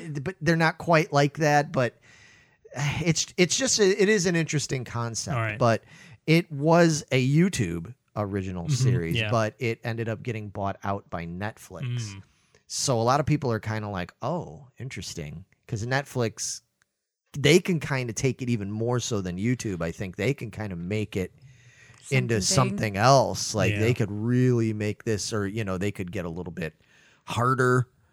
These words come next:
Speaker 1: with it, you know,
Speaker 2: Yeah,
Speaker 1: in
Speaker 2: and a lot of
Speaker 1: terms
Speaker 2: people be like, "Well, I'm not gonna watch a movie on YouTube. That's dumb." But be like, "Whoa, it's on Netflix. I'll definitely watch that."
Speaker 1: Right.
Speaker 2: There's, like, that weird, like,
Speaker 1: It is
Speaker 2: barrier, you know?
Speaker 1: Yeah, exactly. So that's, that's kinda interesting.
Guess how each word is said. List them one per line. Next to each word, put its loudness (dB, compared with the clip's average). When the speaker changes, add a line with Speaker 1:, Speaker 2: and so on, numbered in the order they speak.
Speaker 1:
with 2
it, 2
you -4
know, 0
Speaker 2:
Yeah, 8
Speaker 1:
in 10
Speaker 2:
and 10
a 8
lot 8
of 2
Speaker 1:
terms 10
Speaker 2:
people 12
be 10
like, 8
"Well, 6
I'm 6
not 4
gonna -6
watch -4
a -4
movie 0
on -4
YouTube. 4
That's -6
dumb." -2
But 0
be -2
like, -2
"Whoa, 6
it's 4
on 4
Netflix. 2
I'll 0
definitely 0
watch -4
that." 4
Speaker 1:
Right. 8
Speaker 2:
There's, 8
like, 8
that 4
weird, 4
like, 0
Speaker 1:
It 4
is 6
Speaker 2:
barrier, 8
you 4
know? 2
Speaker 1:
Yeah, 2
exactly. 0
So 4
that's, 4
that's -2
kinda -2
interesting. -4